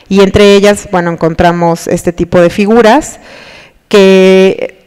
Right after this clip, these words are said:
en un estilo muy propio y lo más cerca o lo más emparentado al Cañón de Bolaños, pero pues que reproducen los mismos temas que las otras esculturas del occidente. Por ejemplo, aquí tenemos un, una figura que está cargando un perrito o un músico con un tambor.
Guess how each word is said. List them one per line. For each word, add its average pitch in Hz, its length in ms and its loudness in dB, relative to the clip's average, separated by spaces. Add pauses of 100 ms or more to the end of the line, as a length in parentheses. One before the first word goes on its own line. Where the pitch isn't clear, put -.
(280)
en 196 120 2
un 220 100 2
estilo 233 420 0
muy 220 220 0
propio 233 640 2
y 180 500 -2
lo 185 140 2
más 196 260 0
cerca 202 840 0
o 156 260 -4
lo 156 100 0
más 170 220 -2
emparentado 190 720 0
al 165 120 0
Cañón 175 300 -4
de 190 80 0
Bolaños, 220 480 2
pero 190 220 -4
pues 175 180 -6
que - 80 -4
reproducen 180 560 0
los 185 160 -2
mismos 190 460 -4
temas 190 400 0
que 190 100 -4
las 170 240 0
otras 175 340 -2
esculturas 160 500 -2
del 170 120 0
occidente. 226 460 0
Por 170 100 -10
ejemplo, 180 260 -2
aquí 185 120 -2
tenemos 180 500 -2
un, 175 320 -6 (360)
una 190 180 0
figura 185 340 0
que 185 80 -6
está 175 200 -4
cargando 175 440 0
un 170 80 -6
perrito 214 540 0 (420)
o 190 140 0
un 202 180 2
músico 190 540 -2
con 170 160 -4
un 165 100 -4
tambor. 165 380 -2